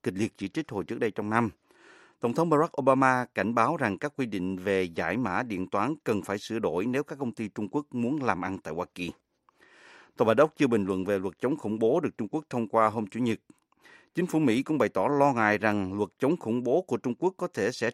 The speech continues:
triệt tiêu những nguyên tắc cơ bản về nhân quyền được luật pháp Tây phương cổ súy. Chính phủ Trung Quốc thường xuyên bác bỏ những chỉ trích như vậy với lập luận rằng họ đang đối diện với một mối đe dọa khủng bố ngay tức thời,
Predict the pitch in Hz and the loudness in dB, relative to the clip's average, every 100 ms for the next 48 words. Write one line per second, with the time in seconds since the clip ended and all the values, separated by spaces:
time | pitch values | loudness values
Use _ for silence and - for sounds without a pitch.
0 | - 123 - 139 139 113 113 123 101 156 | -2 -4 -2 0 2 2 0 -2 -4 -8
1 | _ 143 135 101 80 127 120 95 123 117 | _ 2 4 4 2 0 -2 0 -2 0
2 | 120 101 90 90 95 - 147 - 117 - | 0 0 -2 -6 -8 -4 -6 -2 -6 -2
3 | 120 107 92 - 123 160 - _ _ _ | -4 -2 -6 -2 0 0 -2 _ _ _
4 | _ - - - _ 185 170 147 151 214 | _ -20 -20 -20 _ -4 0 2 2 0
5 | 208 143 113 - 147 143 151 190 135 123 | -2 -2 -2 2 2 2 2 0 4 4
6 | 131 107 - 117 170 151 131 104 98 - | 4 -2 -4 -6 -4 0 4 4 4 0
7 | _ 104 123 151 104 101 98 107 101 80 | _ -4 -2 0 0 0 2 2 2 -2
8 | 98 98 110 117 147 139 98 90 104 135 | -2 0 0 0 -2 -2 -2 0 0 -2
9 | 104 104 110 156 135 113 95 87 - 107 | -2 -2 -2 0 0 2 0 0 -4 -4
10 | 113 123 151 117 - - 113 113 | -2 -2 0 -2 -6 -2 2 2